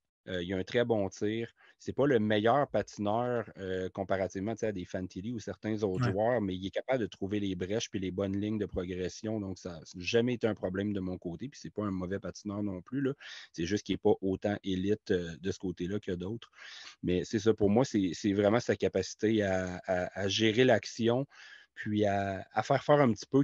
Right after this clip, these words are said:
Speaker 1: qu'est-ce qu'il veut à n'importe qui en avant de lui, là. Il y a vraiment
Speaker 2: Ouais.
Speaker 1: un hockey I Q qui est super, super élevé.
Speaker 2: On l'a vu
Speaker 1: Puis,
Speaker 2: déculotter nombre de défenseurs, euh, cette année. <laughs>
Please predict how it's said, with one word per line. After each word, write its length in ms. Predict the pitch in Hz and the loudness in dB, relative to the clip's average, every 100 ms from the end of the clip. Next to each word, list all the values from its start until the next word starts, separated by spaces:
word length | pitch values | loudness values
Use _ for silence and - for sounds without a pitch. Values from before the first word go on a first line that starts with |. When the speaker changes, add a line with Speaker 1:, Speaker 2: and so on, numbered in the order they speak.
| - | 4
Speaker 1:
qu'est-ce 240 | - - | 4 4
qu'il 160 | - 98 | -2 0
veut 200 | 107 123 | 4 6
à 100 | 110 | 4
n'importe 480 | 101 92 101 - 90 | 2 -2 -6 -4 -8
qui 240 | - 107 | -2 -2
en 80 | 98 | -2
avant 320 | 95 95 90 | -4 -4 -6
de 80 | 92 | -8
lui, 240 | 92 95 | -6 -6
là. 120 | 90 | -6
Il 80 | 92 | -6
y 80 | 95 | -6
a 40 | |
vraiment 340 | 95 95 101 123 | -4 -2 0 0
Speaker 2:
Ouais. 60 | |
Speaker 1:
un 160 | 104 98 | 2 0
hockey 220 | 95 - | -2 0
I 200 | 107 95 | 0 0
Q 220 | - 110 | -4 -8
qui 160 | 104 95 | -6 -8
est 100 | 95 | -8
super, 640 | - - 107 113 107 101 | -10 -10 -4 0 2 0
super 380 | - - - 101 | -2 -12 -6 -4
élevé. 580 | 98 95 92 92 95 110 _ - | -2 -4 -6 -8 -6 -8 _ -6
Speaker 2:
On 80 | 147 | 2
l'a 140 | 151 | 6
vu 300 | 143 151 180 | 8 8 6
Speaker 1:
Puis, 140 | 143 147 | 6 4
Speaker 2:
déculotter 640 | - 160 135 131 151 156 | 4 4 4 4 4 4
nombre 360 | 147 147 151 139 | 4 2 2 2
de 80 | 131 | 2
défenseurs, 680 | 131 127 127 120 131 139 131 | 2 0 -2 -2 -2 0 -2
euh, 100 | 120 | -2
cette 200 | - 123 | -4 -6
année. 480 | 120 123 135 131 131 | -2 0 2 4 2
<laughs> 260 | - 131 | 0 -4